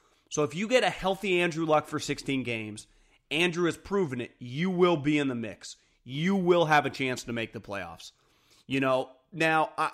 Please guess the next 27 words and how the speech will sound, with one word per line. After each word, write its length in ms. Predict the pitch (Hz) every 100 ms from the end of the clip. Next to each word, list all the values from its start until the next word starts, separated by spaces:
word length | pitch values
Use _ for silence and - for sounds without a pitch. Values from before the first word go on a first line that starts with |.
| -
I 200 | 170 220
think 300 | 220 220 202
what 220 | 180 175
was 120 | 165
shocking 480 | - 170 165 165 151
about 240 | 143 139
this 220 | 147 135
year 120 | 139 127
are 100 | 110
two 260 | - 139
things. 360 | 110 80 60 - _ _ _ _ _ _ _ _ _ _
I 100 | 165
didn't 280 | 220 180 156
lo-, 200 | 147 147
I 160 | 123 131
didn't 200 | 120 113
like 280 | 107 104 110
the, 320 | 107 101 104 -
uh, 40 |
as 340 | 113 113 110
anyone 340 | 120 113 107 104
knows, 320 | 104 101 113
the 160 | 104 101
Quenton 340 | - 120 95
Nelson 340 | 104 107 113
draft 340 | 104 107 107 -
pick. 260 | 135 -